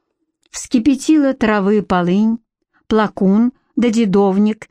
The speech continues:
в котле с золотым кольцом и неожиданно окатила наговорённым отваром спятившего сына.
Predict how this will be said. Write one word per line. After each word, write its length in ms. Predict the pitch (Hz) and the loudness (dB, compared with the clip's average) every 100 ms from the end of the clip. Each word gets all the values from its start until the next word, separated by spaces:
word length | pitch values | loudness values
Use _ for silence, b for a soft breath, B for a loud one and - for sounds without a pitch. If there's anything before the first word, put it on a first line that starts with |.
| _ | _
в 120 | - | -6
котле 420 | 233 226 233 226 | -4 -2 0 0
с 40 | 196 | 0
золотым 460 | 208 220 220 220 | -2 -2 -2 -4
кольцом 640 | - 214 214 - 214 214 - _ _ _ _ _ _ | -2 -4 -4 -2 -2 -2 -6 _ _ _ _ _ _
и 100 | 185 | 0
неожиданно 640 | 226 254 262 330 320 285 277 | 2 2 0 0 2 2 2
окатила 560 | 269 240 - 311 285 262 | -2 -6 0 0 2 2
наговорённым 800 | 233 214 208 208 247 247 233 226 | 0 -2 0 0 2 2 0 0
отваром 720 | 185 - 196 294 285 262 262 _ _ _ _ _ | -4 -2 -2 0 0 0 -2 _ _ _ _ _
спятившего 1000 | - - - 214 269 - 233 - 208 208 202 | -18 -10 -2 -2 -2 -6 -6 -4 -4 -4 -6
сына. 560 | - 180 151 143 135 | -6 -2 0 -2 -6